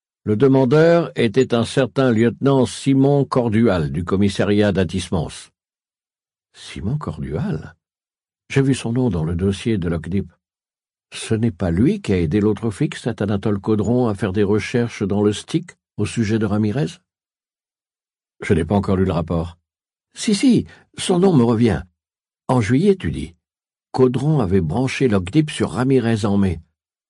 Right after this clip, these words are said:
Il aurait donc dû, en théorie, arrêter ses recherches et profiter de sa retraite paisiblement. Ça veut dire que lui et son collègue ont continué à mener une enquête parallèle de leur côté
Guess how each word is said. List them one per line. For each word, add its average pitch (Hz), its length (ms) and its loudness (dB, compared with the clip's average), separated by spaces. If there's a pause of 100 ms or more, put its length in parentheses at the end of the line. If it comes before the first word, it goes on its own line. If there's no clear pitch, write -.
Il 101 160 0
aurait 92 160 2
donc 90 180 0
dû, 147 100 2
en 104 120 2
théorie, 104 420 0
arrêter 90 320 0
ses 98 140 -4
recherches 90 400 -4
et 107 60 0
profiter 104 440 0
de 104 80 2
sa 98 160 -2
retraite 98 380 -2
paisiblement. 107 640 -2 (540)
Ça 117 160 0
veut 113 80 2
dire 127 180 0
que - 140 -2
lui 147 320 2
et 110 60 -2
son 95 180 -4
collègue 143 360 0 (160)
ont 113 120 -2
continué 131 420 0
à 95 80 2
mener 110 220 2
une 120 160 2
enquête 117 260 -4
parallèle 104 500 0
de 107 80 2
leur 90 180 0
côté 98 340 -4